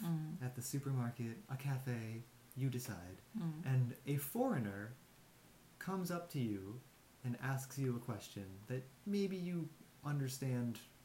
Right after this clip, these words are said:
Speaker 2: half of. Uh, but they seem honest and
Speaker 1: Mm-hmm.
Speaker 2: sincere
Speaker 1: Mm-hmm.
Speaker 2: and generally seem nice.
Speaker 1: Mm.
Speaker 2: But how would you feel in that situation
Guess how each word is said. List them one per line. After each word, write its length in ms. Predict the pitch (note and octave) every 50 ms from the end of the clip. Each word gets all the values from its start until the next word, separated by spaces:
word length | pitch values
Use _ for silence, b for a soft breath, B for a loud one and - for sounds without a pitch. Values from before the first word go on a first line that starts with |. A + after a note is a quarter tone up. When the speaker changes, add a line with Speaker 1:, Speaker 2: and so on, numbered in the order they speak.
| - - - - - - -
Speaker 2:
half 300 | C3+ C3 A#2+ - - -
of. 400 | A2 G2+ F#2+ G2 G#2 A#2+ - - - - - - - - - - - - - - - - - - - - - - -
Uh, 240 | B2 A2+ A2 G#2+ G#2+ -
but 160 | C3 B2+ C3
they 120 | C3+ C3 B2+
seem 640 | C3 - D#3 D3+ D3+ D3 C#3+ C#3+ C#3 C3+ C3 B2+ A#2+ - - - - - - - - - - - -
honest 540 | B2+ B2+ B2+ B2+ C#3 C#3+ C#3 - - -
and 80 | C3+ B2
Speaker 1:
Mm-hmm. 80 | A2+ F#3+
Speaker 2:
sincere 580 | F3+ C3 B2 - - - A2 G2+ G3 F#2+ F#2+ G#2
Speaker 1:
Mm-hmm. 720 | A3 G3 F#3+ F#3 F#3 F#3 F#3 G3+ G3+ - - - - A#2+ A#2
Speaker 2:
and 180 | A#2 A#2 - - - - - - C#3+ C#3+ C#3+
generally 440 | - D3 C#3 C3+ C#3 C3+ B2 A#2+
seem 300 | A2+ - - A2+ G#2 G2
nice. 360 | F#2+ F2+ F#2+ B2 D3+ - - A3+ G3+
Speaker 1:
Mm. 0 | F3+ E3+ F3 F3 - - - - - - - - - - - - - -
Speaker 2:
But 160 | - C#3 B2+
how 360 | - - - - D3 D3 D3+ D#3
would 220 | D#3 D3 C#3+ C3 B2
you 140 | B2+ B2 B2
feel 460 | - - - - A3 A#3 G#3+ E3 B2+
in 80 | A2
that 180 | G#2+ G2+ G#2 -
situation 840 | - - - - B2+ C3 E3 G3 G3+ - - A#2 G#2 G2 G2+ G2+ G#2